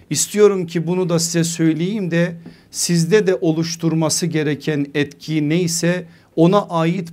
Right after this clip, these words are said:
bazı güzelliklere vesile olsun. Ne olduğunu söyleyeceğiz ayetin.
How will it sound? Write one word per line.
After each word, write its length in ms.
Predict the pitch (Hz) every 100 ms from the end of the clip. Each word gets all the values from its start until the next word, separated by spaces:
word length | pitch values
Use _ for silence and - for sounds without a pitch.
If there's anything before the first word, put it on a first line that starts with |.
| 165
bazı 380 | 165 180 151
güzelliklere 1000 | 147 147 131 151 139 143 147 151 147 175 170 - -
vesile 340 | 143 - 135
olsun. 520 | 123 113 104 - 113 113 _ _ _ _ _ - - - - - - -
Ne 140 | 175 233
olduğunu 800 | 269 226 190 214 208 214 220 262
söyleyeceğiz 720 | - - 175 170 170 165 175 165
ayetin. 680 | 139 131 120 117 117 104